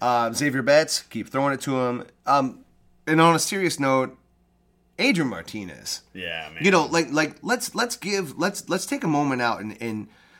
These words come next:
Speaker 1: and salute a kid who is a captain and has been a true captain. He got
Speaker 2: Yes.
Speaker 1: benched, he's gotten rotated, and he came back in and he competed this week.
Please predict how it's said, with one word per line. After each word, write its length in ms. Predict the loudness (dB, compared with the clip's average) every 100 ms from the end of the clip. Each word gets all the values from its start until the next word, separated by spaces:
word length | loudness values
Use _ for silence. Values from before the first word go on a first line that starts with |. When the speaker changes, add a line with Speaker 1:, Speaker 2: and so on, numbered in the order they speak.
| _
Speaker 1:
and 220 | -4 -2
salute 580 | -2 -2 -2 2 2 2
a 60 | -4
kid 500 | -4 -4 -4 -6 -12
who 200 | 2 4
is 140 | 4 2
a 40 |
captain 520 | -2 2 2 0 -4
and 100 | -6 -6
has 180 | -8
been 180 | -4 -6
a 80 | -6
true 480 | -8 -4 2 2 2
captain. 480 | -2 -4 -6 -18 -20 -16
He 60 | -4
got 200 | 0 4
Speaker 2:
Yes. 360 | 2 2 -2
Speaker 1:
benched, 480 | 2 4 2 -6 -10 -18 -20 _ -4
he's 160 | -4
gotten 340 | -2 -4 -2 0
rotated, 720 | 2 2 2 4 4 2 0 -8 -14
and 120 | -8 -6
he 100 | -4
came 260 | 0 2
back 280 | 2 0 0
in 240 | 0 0 0
and 160 | -4
he 200 | -2 -2
competed 640 | -2 -6 -8 -4 -2 -2
this 220 | -6 -10 -12
week. 280 | -16 -18